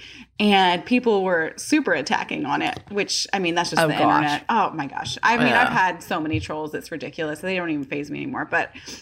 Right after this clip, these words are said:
Speaker 1: they were like, "Way to rebrand eating disorders." And, uh, "I hope
Speaker 2: <sighs>
Speaker 1: someday you'll realize you're starving yourself." And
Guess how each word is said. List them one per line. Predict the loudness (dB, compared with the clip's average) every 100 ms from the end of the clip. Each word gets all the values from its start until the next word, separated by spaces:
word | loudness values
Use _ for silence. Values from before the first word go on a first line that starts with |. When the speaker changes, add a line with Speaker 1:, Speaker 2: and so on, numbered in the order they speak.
| _
Speaker 1:
they | 2
were | 2 2
like, | 0 -4
"Way | 0 2
to | 4
rebrand | 2 2 2 2 2 2 2
eating | 2 2 2
disorders." | 0 -4 -4 -2 0 0 0
And, | -2 -2 0
uh, | 2 2 4 2
"I | 2
hope | 0 -2
Speaker 2:
<sighs> | -2
Speaker 1:
someday | 0 2 2
you'll | 2 2 0
realize | 0 2 2 0
you're | -2
starving | -2 2 2 2 0
yourself." | -4 0 2 2 0
And | -4 -6